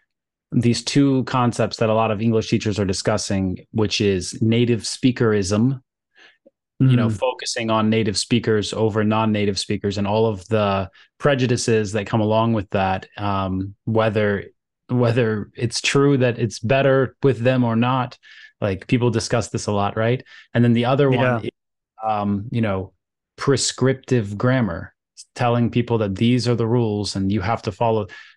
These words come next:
Speaker 1: right? So a lot of students are out there looking for error correction and want people to correct their mistakes, but, um, they're attracted to these videos that say, "Hey, don't do this," or "That person is wrong."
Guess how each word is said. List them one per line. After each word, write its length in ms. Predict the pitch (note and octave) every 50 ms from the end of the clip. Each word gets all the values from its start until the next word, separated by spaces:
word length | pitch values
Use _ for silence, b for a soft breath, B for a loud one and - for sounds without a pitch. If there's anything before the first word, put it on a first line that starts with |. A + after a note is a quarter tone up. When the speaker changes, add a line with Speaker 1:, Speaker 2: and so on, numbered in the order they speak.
| B B
Speaker 1:
right? 200 | - B2+ C3 C3
So 260 | A#2+ - C3+ B2 A#2 A#2
a 120 | - A#2
lot 160 | B2 C3 C3
of 100 | C3 B2
students 380 | - - - C3 B2 A#2+ A#2 -
are 80 | A#2
out 160 | A2+ A#2 B2 -
there 140 | A#2+ A#2
looking 320 | A2+ A#2 B2 A#2+ - B2 A#2+
for 120 | - B2+
error 300 | - B2 A#2+ A#2 A#2 A2+
correction 640 | A2 - B2 A#2 A#2+ A#2+ A#2+ - - A2 F#2+ F2 F2
and 160 | F2 F2+ F#2+
want 180 | G#2 A2+ A#2 G2
people 200 | - A#2+ A2+ A2+
to 80 | G#2+
correct 240 | - - A#2+ A#2 -
their 100 | - A#2
mistakes, 600 | A2 G#2 - - - A2+ G#2+ F2+ - - - - - B B B B B B -
but, 480 | G2 G#2 A2 G#2+ G#2 G2 G2 G2 - - b b b b b b -
um, 680 | A2+ A2 G#2+ G#2 G2 G2 F#2+ F#2+ F#2 F2 F2+ G2+ - - _ _ - B2+
they're 180 | A#2+ B2 A#2+
attracted 500 | A#2+ - - C#3 C3+ C3+ C3 - C3+ A2+
to 80 | - B2
these 180 | A2+ A2+ G2+ G2+
videos 520 | A2+ C#3+ C#3+ C#3+ B2 A2 G#2+ G#2 G2 -
that 180 | - A2+ G#2 F2
say, 580 | - - - A#2 A2 G#2+ G#2+ G2+ G2+ G2 F#2 D2+ - _ _ _ _ _ -
"Hey, 260 | - D3 D3+ C#3 B2
don't 380 | A2+ C#3 C#3 D3 D#3 C#3+ B2+
do 200 | A#2+ C#3 D3+ D3+ C#3
this," 440 | A2 A2+ G2 F2+ F#2+ - - - - -
or 420 | B2 B2+ B2+ A#2+ A2+ A2 G#2+ G2+ -
"That 340 | - A2+ G#2+ C#3 D3 C#3+ B2
person 400 | - - C3+ C3+ B2+ - C#3 C3
is 160 | C3 B2 A2+
wrong." 640 | G#2+ G2+ A#2 A#2+ B2 A#2+ G2+ F#2 F2+ E2+ E2+ F2+ G2